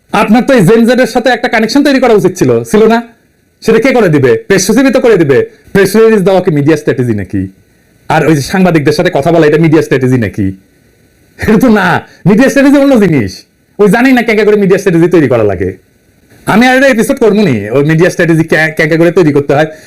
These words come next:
কি কি মিডিয়া স্ট্র্যাটেজি করা যেতে পারে তো করবো নি আর একটা পরে। তবে আপনি এই ইন্ডিয়ান ডিসইনফরমেশন, এটারে ফাইট দেওয়ার জন্যে যা যা করা দরকার, আমরা দুই মাসে আপনার পরিস্থিতি চেঞ্জ করে দেবো, কথা দিলাম।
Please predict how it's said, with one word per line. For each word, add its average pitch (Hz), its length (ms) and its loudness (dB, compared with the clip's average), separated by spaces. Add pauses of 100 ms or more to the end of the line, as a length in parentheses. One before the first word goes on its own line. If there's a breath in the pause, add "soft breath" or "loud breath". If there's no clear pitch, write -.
(120 loud breath)
কি 226 120 4
কি 247 80 2
মিডিয়া 196 220 2
স্ট্র্যাটেজি 190 280 0
করা 196 160 0
যেতে 170 180 2
পারে 196 120 -2
তো - 60 -2
করবো 180 200 0
নি 139 180 0
আর 101 80 -2
একটা 95 160 -8
পরে। 147 340 -2 (520 soft breath)
তবে 269 280 2 (600)
আপনি 226 340 0
এই 226 440 0 (180)
ইন্ডিয়ান 233 480 2
ডিসইনফরমেশন, 220 720 0 (300 loud breath)
এটারে 233 260 2
ফাইট 220 340 -2
দেওয়ার 233 200 2
জন্যে 139 300 0 (240 soft breath)
যা 208 220 0
যা 262 100 0
করা 254 200 0
দরকার, 135 380 -2 (320 soft breath)
আমরা 220 220 0
দুই 254 200 2
মাসে 247 260 0 (160)
আপনার 175 260 -4
পরিস্থিতি 190 360 -2
চেঞ্জ 151 240 -2
করে 117 160 -2
দেবো, 85 200 -12 (680)
কথা 190 200 -2
দিলাম। 101 280 0